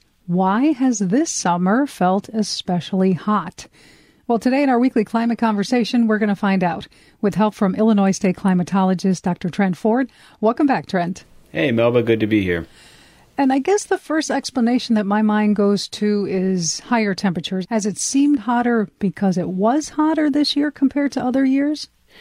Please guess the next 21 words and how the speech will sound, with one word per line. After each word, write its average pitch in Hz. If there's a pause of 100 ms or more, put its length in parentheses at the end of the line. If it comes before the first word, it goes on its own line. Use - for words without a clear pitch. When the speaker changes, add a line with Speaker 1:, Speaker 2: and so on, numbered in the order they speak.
(320)
Speaker 2:
You 170
know, 190
when 175
we 160
look 165
at 151
the 120
average 117
temperature, 76 (560)
as 123
of 117
this 107
morning, 123
the 98
summer 131
of 110
twenty 117
twenty-one 98
has 92
been 95
the 90